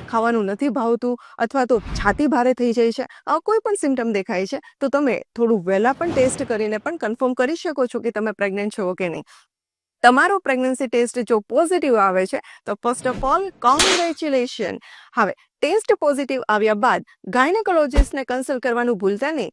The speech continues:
કારણ કે જો ટેસ્ટ પોઝિટિવ આવે છે, તો એની સાથે સાથે જ બીજ ગર્ભાશયમાં દેખાઈ જવું જરૂરી છે. તો તમારી પ્રેગ્નન્સી પણ ગર્ભાશયમાં જ ડેવલપ થઈ રહી છે કે નહીં,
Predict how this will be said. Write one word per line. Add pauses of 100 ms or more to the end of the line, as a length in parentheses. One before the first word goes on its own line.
(160)
કારણ
કે
જો
ટેસ્ટ
પોઝિટિવ
આવે
છે,
તો
એની
સાથે
સાથે
જ (260)
બીજ
ગર્ભાશયમાં
દેખાઈ
જવું
જરૂરી
છે. (240)
તો
તમારી
પ્રેગ્નન્સી
પણ (240)
ગર્ભાશયમાં
જ
ડેવલપ
થઈ
રહી
છે
કે
નહીં,